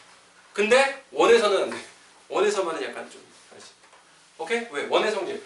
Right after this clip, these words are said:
점과 직선 사이 거리를 풀 수가 있거든. 다른 건 점과 직선 사이 못 풀어야 그랬죠? 근데 원만 가능해.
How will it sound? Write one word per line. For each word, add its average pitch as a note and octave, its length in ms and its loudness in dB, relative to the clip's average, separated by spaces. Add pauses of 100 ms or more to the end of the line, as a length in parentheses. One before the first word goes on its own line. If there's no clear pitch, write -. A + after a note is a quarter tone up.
(120)
점과 A#3 300 4
직선 - 280 -2
사이 G#3 160 4
거리를 D#3+ 220 -4
풀 - 120 -10
수가 - 180 -4
있거든. - 220 -12 (600)
다른 D4 380 6
건 F#3+ 80 0
점과 G#3 260 2
직선 G3+ 220 0
사이 G3 140 0
못 - 140 -6
풀어야 E3+ 220 0
그랬죠? D3 300 -4
근데 G3 120 -8
원만 B3+ 520 4
가능해. E3 300 0